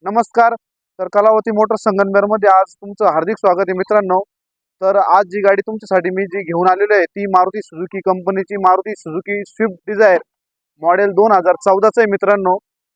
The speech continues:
तर गाडी तुम्ही पाहू शकताय, गाडीचा जो नंबर आहे एमएच बारा एलडी तेवीस एक्केचाळीस नंबरची गाडी आहे मित्रांनो. तर ही जी गाडी आहे मित्रांनो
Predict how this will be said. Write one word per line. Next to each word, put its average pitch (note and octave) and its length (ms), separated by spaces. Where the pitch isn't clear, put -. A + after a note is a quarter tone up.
तर E3 100
गाडी F3 240
तुम्ही A3+ 260
पाहू G#3 160
शकताय, G3 400
गाडीचा F3+ 460
जो G3 160
नंबर G#3 360
आहे F3+ 100
एमएच G#3+ 220
बारा G3 420
एलडी G3 420
तेवीस G#3+ 580
एक्केचाळीस G3+ 500
नंबरची G3+ 340
गाडी F#3+ 220
आहे G#3+ 40
मित्रांनो. F#3 520
तर F3+ 100
ही F#3+ 180
जी A3 160
गाडी G#3 220
आहे A3+ 100
मित्रांनो F#3+ 520